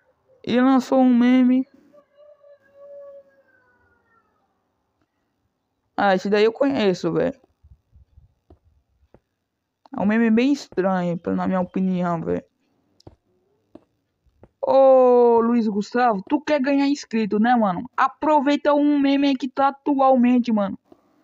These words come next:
Um meme aí de um anime novo, velho, que lançou nesse ano, cara. Aproveita, mano, que o anime ainda tá no hype.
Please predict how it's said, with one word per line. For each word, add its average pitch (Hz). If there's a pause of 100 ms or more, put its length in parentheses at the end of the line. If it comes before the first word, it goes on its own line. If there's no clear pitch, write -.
(360)
Um 277
meme 277
aí 277
de 285
um 285
anime 262
novo, 220
velho, 185
que 226
lançou 226
nesse 226
ano, 202
cara. 175
Aproveita, 226
mano, 185
que 214
o 220
anime 233
ainda 247
tá 254
no 254
hype. 214